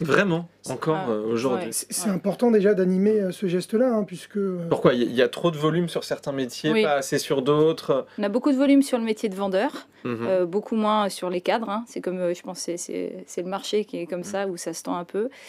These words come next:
Speaker 2: Mais, euh, sur les vendeurs, on a, on a, on, on ne souffre pas de, de trouver des, des, des postulants, euh, parce qu'on recrute, euh, sans diplôme et c'est la passion du sport qui prime.
Speaker 1: Mhm.
Speaker 2: Et après, on, on accompagne nos collaborateurs pour qu'ils se, qu'ils se développent chez nous.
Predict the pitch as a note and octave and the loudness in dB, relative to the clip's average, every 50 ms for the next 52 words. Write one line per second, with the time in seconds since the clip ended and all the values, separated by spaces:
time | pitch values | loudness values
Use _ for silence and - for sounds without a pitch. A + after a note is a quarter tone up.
0 | - - - - _ - G3+ G3+ G3+ G3 G3 G3 F#3+ - G#3 F#3+ F#3+ F#3 F3+ G3 | -16 -16 -16 -12 _ -4 -2 0 2 2 2 0 0 -2 -2 -2 -2 -2 -2 -2
1 | G3 G#3+ A#3 G#3 F#3+ E3+ E3+ E3+ - - F3+ F3+ F3+ F3+ F3+ F3+ F3 E3 E3 E3 | -2 0 -2 -2 -2 -6 -8 -8 -8 -8 -8 -6 -4 -4 -4 -2 -4 -4 -6 -8
2 | - - - F3 F3 F3 F3+ F#3 - - B3+ B3 - - G#3+ G3 - A3 G#3+ A3+ | -10 -10 -10 -8 -6 -6 -6 -6 -6 -6 -8 -8 -6 -4 -6 -4 -2 -2 -2 -2
3 | F#3+ F#3+ F3+ F3+ F3+ F3 F3 E3+ F3+ F3+ F3 F3+ F3+ - - - _ _ - G3+ | -2 -2 -2 -2 0 0 -2 -2 -2 -4 -6 -8 -10 -14 -18 -20 _ _ -16 -16
4 | - - - F#3 G3+ F3 F#3+ F#3 F3+ E3+ E3+ F3+ F3 F3 E3+ F3 F3+ F3+ - G3 | -14 -8 -4 -4 -2 0 0 0 0 0 0 0 -2 0 0 -2 -4 -2 -4 -6
5 | - - - G3+ G3 A3 B3 C4+ C#4+ - - - - - - - _ - F#3+ F#3+ | -6 -6 -6 -4 -2 0 0 -2 -2 -4 -8 -20 -18 -18 -20 -18 _ -4 0 2
6 | F#3+ F#3 F#3 F#3 F3+ - G3 F#3+ - - A3 A3 G3 G3 F3+ - - - G3+ G3 | 4 4 4 2 2 0 -2 -2 -2 -2 -4 -2 -2 -2 -4 -4 -6 -8 -8 -6
7 | - F#3 E3+ F3 F3 - F#3 F3+ E3+ E3+ F3 - - A#3+ B3 A#3 G3+ F#3+ F#3 F3+ | -4 -4 -4 -4 -4 -6 -8 -8 -6 -8 -4 0 0 0 2 0 -2 -6 -8 -8
8 | - - F3 F3 E3+ - F3+ F3 - - F#3 F3 E3+ F3 - _ G#3+ G#3 - - | -6 -4 -2 -2 -2 -2 -2 -4 -4 -6 -10 -10 -10 -12 -8 _ -6 -6 -6 -8
9 | - G3+ - - - F#3+ E3+ D#3 D#3+ _ - - B2+ A#2 A3 F#3 F3 E3+ - G#3+ | -10 -12 -12 -10 -10 -10 -10 -10 -12 _ -12 -10 -10 -6 -4 -4 -4 -2 -2 -2
10 | A3 G3 F3 F3+ - - F3 F3+ F3+ F#3 G3+ A3 G#3+ - G#3+ G#3 F#3+ - A3 A3+ | -2 -2 -4 -8 -10 -10 -8 -6 -4 -2 0 0 0 -2 -4 -6 -4 -2 -2 -2
11 | A3 G#3 F#3 - - F3+ F3 E3+ F3 G#3 A3 G#3+ - - F#3 - - F#3+ - - | -2 -4 -4 -2 -2 -2 -2 -2 -2 -4 -6 -6 -8 -12 -12 -10 -10 -12 -10 -6
12 | - F3 F3 E3+ E3+ E3 E3 E3 - - - F#3 F3 - G3 F#3 G3 G3+ F#3 - | -4 -2 -2 -2 -2 -2 -4 -6 -8 -10 -12 -14 -6 -2 -2 0 0 -2 -4 -6
13 | - - F#3 F3 | -8 -8 -8 -8